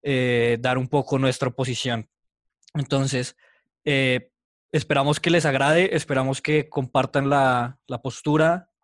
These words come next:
de algunos de los de la mesa y ojalá sean parte de la discusión, porque esto no es solamente que opinemos los de la mesa de R, sino que todos opinemos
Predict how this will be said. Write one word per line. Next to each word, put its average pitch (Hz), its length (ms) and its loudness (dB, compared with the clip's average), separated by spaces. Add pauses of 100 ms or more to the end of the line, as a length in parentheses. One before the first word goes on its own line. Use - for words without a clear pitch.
(140)
de 120 800 -2 (540)
algunos 131 480 -2
de 131 80 -2
los 131 160 -2
de 123 80 -4
la 120 80 -2
mesa 139 320 -2 (680)
y 131 720 2
ojalá 143 600 0
sean 135 220 -4
parte 143 300 -2
de 139 40 0
la 147 60 4
discusión, 151 580 -2
porque 143 320 -4
esto 127 220 -6
no 135 100 -2
es 131 80 -2
solamente 139 500 -2
que 143 280 0
opinemos 123 440 -2
los 131 140 -2
de 135 80 -2
la 135 80 2
mesa 131 240 -2
de 135 120 4
R, 147 180 0
sino 131 240 -4
que 135 120 -8
todos 131 280 -2
opinemos 120 500 -8